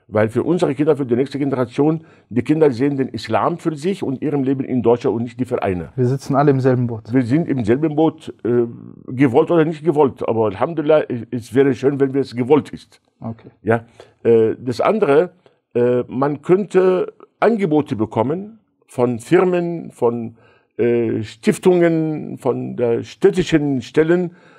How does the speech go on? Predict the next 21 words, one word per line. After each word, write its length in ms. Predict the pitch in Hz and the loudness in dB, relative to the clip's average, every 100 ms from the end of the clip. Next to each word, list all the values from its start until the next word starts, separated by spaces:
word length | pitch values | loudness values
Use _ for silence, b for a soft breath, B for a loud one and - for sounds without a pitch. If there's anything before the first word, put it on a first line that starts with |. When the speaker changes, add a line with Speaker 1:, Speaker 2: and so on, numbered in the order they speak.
| b b | b b
Speaker 1:
ähm, 1200 | 117 123 123 123 120 117 90 - 57 55 69 76 | 2 4 4 4 2 -2 -8 -12 -14 -16 -18 -2
dass 300 | 127 127 - | 0 0 -2
einem 840 | - 127 127 127 120 117 117 120 - - - 104 | -2 0 2 0 -2 -6 -10 -12 -18 -20 -18 -10
gewisse 640 | 113 107 147 - 160 165 - - | -4 -2 -2 0 2 4 2 2
Erfolg 760 | 120 113 - 170 226 175 - _ _ _ _ | 0 0 2 4 4 -2 -16 _ _ _ _
könnte 280 | 160 156 139 | -2 -2 -2
man 200 | 127 - | -2 -2
erreichen 600 | 107 95 143 - 196 185 b b b | 0 2 2 0 -4 -4 b b b
durch 220 | 180 - | -2 0
eine 160 | 160 156 | 0 2
neue 280 | 160 165 | 4 4
Zeitung, 520 | 160 127 135 143 143 123 | 2 0 0 -2 -4 -4
durch 160 | 131 | -2
eine 120 | 113 | -2
Präsenz 440 | 113 113 98 127 92 | -2 -6 -2 -2 -2
in 100 | 127 | -2
den 160 | 123 | -2
Medien, 380 | 107 120 113 120 | 0 -2 -2 -4
durch 180 | 107 - | -4 -6
eine 120 | 104 | -8
Präsenz 520 | - 101 95 127 131 | -6 -6 0 0 -2